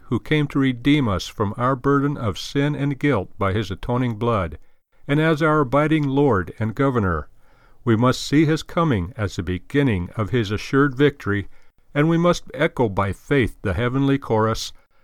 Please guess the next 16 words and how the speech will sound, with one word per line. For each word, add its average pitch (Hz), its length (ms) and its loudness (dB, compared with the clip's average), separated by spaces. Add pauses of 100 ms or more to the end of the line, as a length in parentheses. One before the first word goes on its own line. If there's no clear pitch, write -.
(140)
"The 92 120 0
kingdoms 170 560 0
of 156 140 2
this 160 240 -2
world 143 520 2
are 110 140 -2
become 104 380 -2
the 90 140 0
kingdoms 151 580 -2
of 135 100 -4
our 143 160 0
Lord, 101 480 2 (380)
and 113 140 2
of 151 180 2
his 156 240 -2
Christ, 110 680 -4